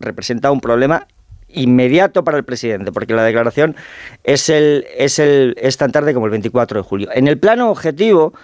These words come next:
lo que cuenta el informe es que una organización criminal que operaba a pequeña escala en Navarra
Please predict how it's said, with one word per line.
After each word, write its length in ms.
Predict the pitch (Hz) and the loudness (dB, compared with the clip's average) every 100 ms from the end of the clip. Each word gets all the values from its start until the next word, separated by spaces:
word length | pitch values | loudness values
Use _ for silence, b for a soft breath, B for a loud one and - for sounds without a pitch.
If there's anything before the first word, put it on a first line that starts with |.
| B B - | B B -2
lo 180 | 131 | 0
que 100 | 131 | 0
cuenta 400 | 139 208 220 196 | 2 2 2 2
el 80 | 175 | 2
informe 440 | 160 190 196 185 - | 0 0 2 0 0
es 160 | 165 - | 0 0
que 160 | 143 - | -4 2
una 320 | 190 196 190 | 2 4 2
organización 520 | 165 156 147 139 165 | 2 2 0 0 0
criminal 460 | 139 131 127 101 107 | 0 2 2 2 0
que 120 | 135 | 0
operaba 540 | 131 143 160 156 120 - | 2 2 2 2 0 -4
a 120 | 127 | -6
pequeña 480 | 135 123 190 185 165 | -6 -2 0 2 2
escala 520 | 143 - 90 65 - b b b b | 0 -2 -4 -4 -10 b b b b
en 140 | 131 | 0
Navarra 500 | 135 151 196 202 208 | 2 4 4 2 -2